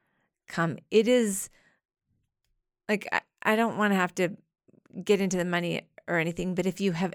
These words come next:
ever had any counseling or therapy, it's over a hundred dollars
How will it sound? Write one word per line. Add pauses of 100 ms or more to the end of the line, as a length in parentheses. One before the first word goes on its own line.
ever
had
any
counseling
or
therapy, (440)
it's
over
a
hundred
dollars